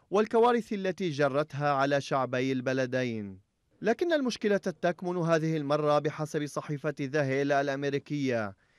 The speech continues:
بالمواجهة بين أمريكا والغرب من جهة وروسيا وحلفائها من جهة أخرى، والتي يمكن أن تتسبب بحرب عالمية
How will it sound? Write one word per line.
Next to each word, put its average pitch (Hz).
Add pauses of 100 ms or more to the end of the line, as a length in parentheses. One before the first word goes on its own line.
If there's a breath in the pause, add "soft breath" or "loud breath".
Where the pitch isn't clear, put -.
(200 soft breath)
بالمواجهة 135
بين 131
أمريكا 131
والغرب 135
من 139
جهة 123 (400 soft breath)
وروسيا 139
وحلفائها 131
من 127
جهة 127
أخرى، 117 (520 soft breath)
والتي 135
يمكن 131
أن 131
تتسبب 127
بحرب 143
عالمية 139